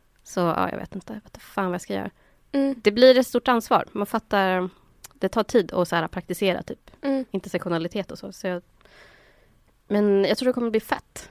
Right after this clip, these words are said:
Speaker 2: Mm. Men jag tror att du, jag tänker att du har rätt i att det känns konstigt.
Speaker 1: Mm.
Speaker 2: Just det här med att man så snabbt måste byta perspektiv
Speaker 1: Mm.
Speaker 2: från att ha varit den som har så här slagit sig fram eller så här sparkat uppåt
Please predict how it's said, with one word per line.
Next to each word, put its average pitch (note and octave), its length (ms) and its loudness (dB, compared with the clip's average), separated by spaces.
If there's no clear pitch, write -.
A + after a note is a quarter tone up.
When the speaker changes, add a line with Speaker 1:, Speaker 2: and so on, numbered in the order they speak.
Speaker 2:
Mm. C#4 260 0
Men C4+ 120 0
jag C#4 160 4
tror D4+ 140 4
att C#4+ 100 0
du, A#3 80 -4
jag - 140 -20
tänker A#3+ 240 -8
att A3 60 -10
du A#3+ 80 -8
har A#3+ 80 -8
rätt - 340 -16
i B3 100 -6
att A3 120 -8
det B3 100 -12
känns - 200 -14
konstigt. - 640 -14
Speaker 1:
Mm. A3+ 220 -2
Speaker 2:
Just A#3+ 200 -4
det A3+ 60 0
här G#3+ 120 -2
med G#3 380 -8
att - 100 -14
man A3 120 0
så A3 120 -10
snabbt - 380 -8
måste A3 260 -10
byta A3 240 -10
perspektiv - 680 -8
Speaker 1:
Mm. A3 140 -2
Speaker 2:
från G#3 160 -6
att G#3 80 -10
ha A3 80 -8
varit G3+ 260 -6
den - 140 -10
som - 180 -16
har - 80 -14
så - 100 -14
här - 100 -14
slagit G3+ 680 -6
sig - 220 -4
fram G#3 400 0
eller - 140 -12
så - 120 -16
här - 60 -14
sparkat - 460 -10
uppåt - 420 -8